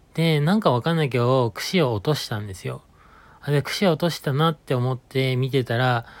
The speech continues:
その櫛を普通に拾って、その櫛で普通に髪切り始めたんですね。まあ、いいっちゃいいんだけど、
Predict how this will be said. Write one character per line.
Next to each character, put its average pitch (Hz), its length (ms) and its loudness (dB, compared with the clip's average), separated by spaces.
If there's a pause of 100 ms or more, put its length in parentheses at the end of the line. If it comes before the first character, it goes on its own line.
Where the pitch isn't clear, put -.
(220)
そ - 180 -6
の 139 200 0
櫛 - 420 -2
を 147 160 6
普 - 120 -6
通 123 220 -2
に 113 120 0
拾 120 260 -2
っ 110 60 -4
て、 131 520 -2
そ 139 120 -4
の 131 320 -2
櫛 147 340 -4
で 127 100 0
普 98 60 -6
通 - 160 -8
に 110 60 -2
髪 117 240 -4
切 - 140 -12
り 107 80 -6
始 101 140 -6
め 104 120 -6
た 104 140 -8
ん 107 40 -10
で 104 80 -12
す 101 100 -12
ね。 143 180 -6 (540)
ま 156 180 0
あ、 127 120 -12
い 220 220 4
い - 20 -4
っ - 40 -6 (120)
ち - 140 -2
ゃ 139 40 2
い 139 60 0
い 165 140 0
ん 170 120 0
だ 127 140 -2
け 110 160 -4
ど、 127 480 0